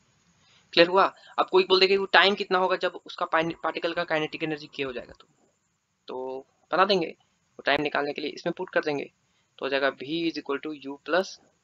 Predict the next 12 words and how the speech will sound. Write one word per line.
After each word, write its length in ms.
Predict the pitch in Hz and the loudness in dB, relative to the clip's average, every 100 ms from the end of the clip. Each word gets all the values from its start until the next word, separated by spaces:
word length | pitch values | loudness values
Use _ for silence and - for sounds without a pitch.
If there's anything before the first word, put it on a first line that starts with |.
| _ _ - | _ _ -2
a 100 | 143 | 0
into 240 | 147 135 135 - | -2 -6 -14 -8
t। 100 | 185 220 _ _ _ _ _ _ - | -8 -8 _ _ _ _ _ _ -8
तो 60 | |
बताइए 280 | - 139 156 | -2 0 2
यहाँ 240 | 151 143 139 | 2 0 -2
से 140 | 147 | -4
कि 100 | 139 | -10
v 220 | 135 143 | -8 -10
कितना 240 | - - 151 | -6 -2 0
होना 120 | 156 | 0
चाहिए, 220 | 156 160 | -4 -6